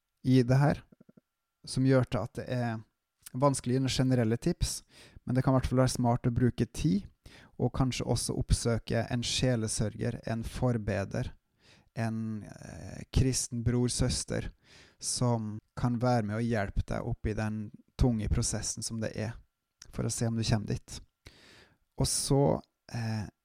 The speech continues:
en annen ting er også, som er litt farlig, er at det er ikke sikkert at den andre personen angrer.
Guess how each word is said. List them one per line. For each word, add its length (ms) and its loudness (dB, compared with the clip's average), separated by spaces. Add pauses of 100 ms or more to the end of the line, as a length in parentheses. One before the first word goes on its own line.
(140)
en 80 2
annen 200 4
ting 200 2
er 80 6
også, 260 2 (240)
som 160 -2
er 60 2
litt 180 -2
farlig, 420 2
er 220 2
at 380 -4 (340)
det 80 0
er 60 2
ikke 140 2
sikkert 280 2
at 80 -2
den 100 -4
andre 380 -2
personen 400 -2
angrer. 360 -4